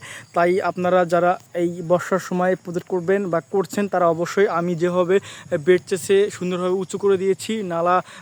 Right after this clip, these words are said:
বা ড্রেন করে দিয়েছি, আপনারাও সেইভাবেই ড্রেন বা নালা করে দিবেন। ড্রেন বা নালা করে দিলে কি হবে, আপনার বর্ষার পানি আপনার জমিতে উঠবে না, আর উঠলেও আপনার গাছগুলো নষ্ট হবে না। আপনারা জানেন যে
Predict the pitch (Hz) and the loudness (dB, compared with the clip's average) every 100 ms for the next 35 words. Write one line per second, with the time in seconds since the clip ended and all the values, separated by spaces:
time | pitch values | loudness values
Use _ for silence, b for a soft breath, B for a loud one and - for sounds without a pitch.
0 | - 160 170 160 180 180 190 180 190 - | 0 2 2 2 0 2 0 2 -2 -2
1 | - 185 160 175 180 185 - 185 160 175 | 0 0 0 -2 0 0 -2 -4 -2 0
2 | 185 185 180 180 175 175 175 175 185 180 | 2 2 2 2 0 0 -2 -2 -2 -2
3 | 185 233 - B B - 180 185 185 180 | 0 0 -2 B B 0 2 2 2 0
4 | 185 180 185 190 185 196 180 185 214 170 | 0 -2 -2 -2 -2 -4 -4 -2 -2 -4
5 | 165 175 175 156 175 - 190 180 180 196 | -6 -4 -4 0 -2 -2 -6 -4 -4 -4
6 | - 160 175 170 160 175 175 185 196 185 | -6 -6 -4 -6 -4 -4 -2 0 2 0
7 | 156 185 190 226 B B B 156 170 208 | -4 -2 0 -2 B B B -2 -2 -4
8 | 180 202 202 214 180 180 175 165 170 165 | -6 2 4 4 2 -4 -6 -2 -2 -2
9 | 185 180 170 - 165 160 151 147 180 180 | -4 -2 -4 -4 -6 -6 -8 -6 -2 0
10 | 175 180 185 196 208 | 0 -2 0 2 0